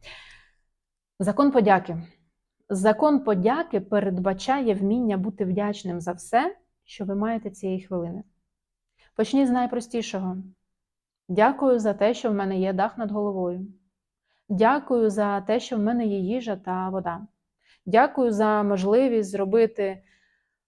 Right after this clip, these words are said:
вдих і відчути його всім тілом. Дякую за дароване життя, за це диво, за можливість проживати почуття, емоції, відчути красу життя,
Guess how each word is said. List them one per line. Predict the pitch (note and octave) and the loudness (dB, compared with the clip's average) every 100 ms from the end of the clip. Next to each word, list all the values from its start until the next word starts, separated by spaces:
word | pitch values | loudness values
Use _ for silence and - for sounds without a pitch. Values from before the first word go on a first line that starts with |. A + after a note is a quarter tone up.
| _ - | _ -8
вдих | F3+ E3+ A#3 D4 C4 G#3+ | -2 4 6 6 2 0
і | |
відчути | G3+ G3+ C#4+ D4+ A3+ | 0 -2 -2 2 2
його | G#3 G3+ | 4 0
всім | F#3+ G#3 F#3+ | -2 -2 -2
тілом. | F#3+ A#3 G3 F3 E3 F#3+ | 0 2 2 0 -4 -8
Дякую | F3 G#3+ A#3+ B3 A3+ | -4 0 0 0 -2
за | G3 | 0
дароване | G3 G3+ A#3 A#3 G#3+ G3+ G3 | 2 4 4 2 0 0 -2
життя, | F#3 F#3 A#3+ D4 A#3+ | -6 -4 -2 0 -2
за | G3+ G#3 | 0 0
це | G#3 - G#3 | 0 -2 0
диво, | F#3 A3 D#4+ A#3+ G#3 | 2 2 2 2 0
за | G#3+ | 2
можливість | G#3 G3+ B3+ C4+ B3 - | 2 2 0 0 -2 -4
проживати | G#3 G3+ G#3 A#3 B3+ G#3+ | -6 -4 -2 -2 -2 -4
почуття, | G3+ G3+ G3+ G3 - B3 C4 | -6 -8 -10 -16 -4 -2 0
емоції, | G#3 G3 G#3+ C4+ B3+ - A#3 G#3 G3 | -2 -2 -4 -4 -6 -8 -4 -2 -2
відчути | G3+ - C4+ C4+ A3+ | -6 -4 -6 -4 -6
красу | - G3+ F#3+ - C#4+ C#4+ | -6 -8 -8 -4 -2 -2
життя, | A3+ G#3+ - G3+ G3 | -4 -8 -2 -2 -2